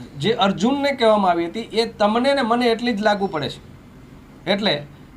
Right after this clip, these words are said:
આ શાસ્ત્રો જે છે એ ક્યારે પણ જૂના નહીં થાય, એમાં અંધશ્રદ્ધાનું ક્યારે કોઈ સ્થાન નહીં હોય.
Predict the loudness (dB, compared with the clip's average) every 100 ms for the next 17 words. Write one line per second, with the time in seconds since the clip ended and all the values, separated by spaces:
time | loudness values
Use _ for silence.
0 | 0 2 2 2 0 0 0 -2 -2 -2
1 | -4 -2 -2 -2 -2 0 0 -4 -4 -2
2 | 2 2 2 -2 -2 -4 -4 -4 -4 -6
3 | -2 -2 -2 -4 -4 -4 -6 -8 -6 -4
4 | -4 -2 -4 -6